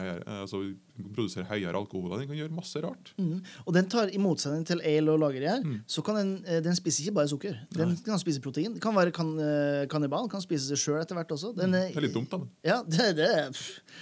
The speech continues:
Speaker 2: det er ikke den første som har, <laughs> som har gjort noe dumt i, <laughs> sånn sett. Eh, men en veldig fascinerende, mm, gjærstreng,
Speaker 1: Mm.
Speaker 2: direkte oversatt, for gjærstamme,
Speaker 1: Mm.
Speaker 2: er det norske ordet på det. Eh,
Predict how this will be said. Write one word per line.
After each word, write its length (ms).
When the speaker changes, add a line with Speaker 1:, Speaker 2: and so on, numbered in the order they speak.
Speaker 2:
det 100
er 40
ikke 200
den 100
første 320
som 140
har, 160
<laughs> 140
som 240
har 100
gjort 200
noe 140
dumt 340
i, 140
<laughs> 1120
sånn 240
sett. 240
Eh, 320
men 140
en 100
veldig 560
fascinerende, 840
mm, 300
gjærstreng, 1400
Speaker 1:
Mm. 340
Speaker 2:
direkte 340
oversatt, 260
for 100
gjærstamme, 680
Speaker 1:
Mm. 160
Speaker 2:
er 60
det 240
norske 240
ordet 220
på 160
det. 80
Eh, 340